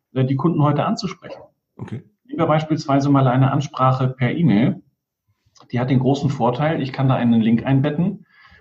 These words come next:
Speaker 1: Und ob ich diesen Link benutze, um den Kunden auf ein, ähm, Schuldnerportal zu leiten, wo er sich selber nochmal einen Überblick verschaffen kann zur Akte, zu dem Mandat, zu der Forderung, zu der Historie,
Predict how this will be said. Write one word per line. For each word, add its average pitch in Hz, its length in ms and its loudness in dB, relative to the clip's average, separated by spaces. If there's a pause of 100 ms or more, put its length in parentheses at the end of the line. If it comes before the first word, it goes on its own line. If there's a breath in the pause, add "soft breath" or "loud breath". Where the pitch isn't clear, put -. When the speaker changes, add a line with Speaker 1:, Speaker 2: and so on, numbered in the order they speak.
Speaker 1:
Und 123 100 2
ob 135 140 -2
ich 135 80 0
diesen 135 220 2
Link 147 260 2
benutze, 143 440 0
um 127 200 0
den 123 300 2
Kunden 139 360 2
auf 127 340 -4
ein, 113 460 -2 (640)
ähm, 107 240 -4
Schuldnerportal 139 800 0
zu - 140 -8
leiten, 110 560 0
wo 113 140 -4
er 117 100 -2
sich 123 240 -6
selber 139 240 2
nochmal 127 380 2
einen 110 140 0
Überblick 123 340 -2
verschaffen 113 400 -6
kann 113 180 -4
zur - 180 -6
Akte, 113 500 -6 (300)
zu - 140 -4
dem 120 160 4
Mandat, 113 720 2
zu - 100 -8
der 123 140 -2
Forderung, 110 800 0
zu - 180 -6
der 127 100 2
Historie, 113 720 0